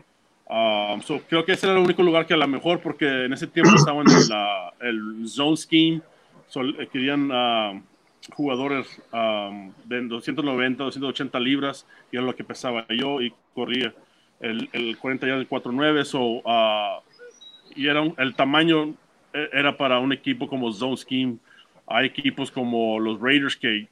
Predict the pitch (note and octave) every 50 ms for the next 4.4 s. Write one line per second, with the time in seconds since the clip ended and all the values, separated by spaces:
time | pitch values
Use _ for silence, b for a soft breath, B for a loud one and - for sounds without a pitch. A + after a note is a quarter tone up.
0 | _ - - C3 C3+ - - C3+ B2 B2+ C3 B2+ - C#3+ C3 B2 A#2 B2+ A#2 A#2+
1 | - - B2 A2 G#2 G#2 A#2+ A#2+ A#2 A2 - - A2+ B2 - - - C3 C3+ B2
2 | A#2+ B2 - - C3+ A2+ - - C#3+ C3+ - - - C3+ D3+ - - C#3 B2 -
3 | - A#2 A#2+ A2+ B2+ - B2+ A#2+ C3 B2+ C#3 B2+ A#2+ B2+ B2+ A#2+ - - C#3 B2+
4 | A#2 - B2 A#2 A#2 A2+ -